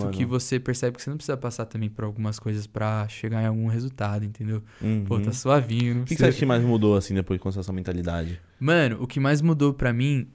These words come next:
Speaker 2: é, é eu ter uma maturidade com, com, com que tipo de artista eu vou, eu vou ser, entendeu?
Speaker 1: Uhum.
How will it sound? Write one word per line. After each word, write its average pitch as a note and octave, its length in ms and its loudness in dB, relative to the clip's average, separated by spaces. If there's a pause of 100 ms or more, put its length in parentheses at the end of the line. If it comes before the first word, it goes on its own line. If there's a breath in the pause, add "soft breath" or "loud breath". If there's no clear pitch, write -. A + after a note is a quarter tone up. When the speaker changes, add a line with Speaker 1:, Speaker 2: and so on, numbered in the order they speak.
(140)
Speaker 2:
é, A#2 680 0
é A2 240 0
eu A2+ 80 0
ter A#2 160 -2
uma A#2+ 160 0
maturidade A#2 760 -4
com, B2+ 520 -2
com, A#2+ 540 -4
com A#2+ 240 -4
que C3+ 140 -10
tipo - 260 -14
de C3 100 -4
artista C3 380 -6
eu B2+ 60 -2
vou, C3 160 -8
eu A#2+ 100 -2
vou B2 140 -2
ser, C3+ 220 -6
entendeu? G#2+ 400 -4
Speaker 1:
Uhum. A2+ 340 -4